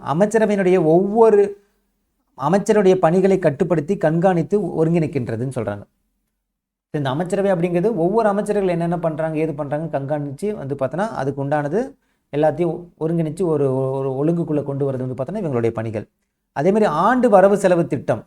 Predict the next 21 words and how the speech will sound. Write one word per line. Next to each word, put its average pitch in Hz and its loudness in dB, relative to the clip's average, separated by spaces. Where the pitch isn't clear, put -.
அமைச்சரவையால் 180 0
இறுதி 170 -2
செய்யப்படுகிறது. 113 -8
So - -4
இந்த 147 -2
அமைச்சரவை 165 0
குழு 151 0
இருக்காங்க 139 -4
பார்த்தீங்களா, 151 -6
இந்த 123 -4
அமைச்சரவை 139 -4
இவங்க 151 0
என்ன 180 -2
பண்றாங்க, 175 0
இந்த 156 0
பட்ஜெட் 147 0
சம்மந்தமா 165 0
வந்து 147 -4
பார்த்தோன்னா 143 -4
கொண்டு 175 0
வரதை, 160 0